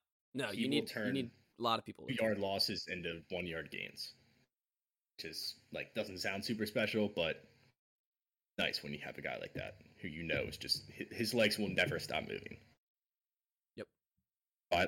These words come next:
Speaker 2: I love that pick. I, I'm all in on him, of course. Um,
Speaker 1: Good, I'm glad.
Speaker 2: <laughs> All right, my number four, I'm gonna guess that you also have forgotten this name.
Speaker 1: Okay.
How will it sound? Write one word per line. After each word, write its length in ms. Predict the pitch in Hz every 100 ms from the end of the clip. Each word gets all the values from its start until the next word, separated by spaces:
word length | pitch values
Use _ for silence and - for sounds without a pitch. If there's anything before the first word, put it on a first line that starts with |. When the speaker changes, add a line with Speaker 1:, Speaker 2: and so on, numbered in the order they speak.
| -
Speaker 2:
I 20 |
love 240 | 82 80 -
that 160 | -
pick. 200 | - -
I, 240 | - 65 60 - - - 98
I'm 100 | - -
all 100 | 52
in 140 | 50
on 100 | 50
him, 240 | 104 50 50
of 100 | -
course. 420 | - - - - - - - _ _ _ -
Um, 320 | 80 80 80 -
Speaker 1:
Good, 120 | - -
I'm 140 | - -
glad. 260 | 87 - - _ _ _ _ _ _ _ _ _
Speaker 2:
<laughs> 100 | -
All 60 | - - - - - - _ _ -
right, 100 | -
my 160 | 127
number 240 | 165 180 151
four, 460 | 143 120 107 98 - - - - - _ _ _
I'm 120 | 110 117
gonna 140 | 110
guess 460 | 104 127 120 131 -
that 80 |
you 220 | 110 107 -
also 380 | 113 117 - 110
have 160 | 110
forgotten 400 | - 92 92 82
this 200 | 85 78
name. 280 | - 50 - - - - _ _ _ _ _ _
Speaker 1:
Okay. 240 | - 101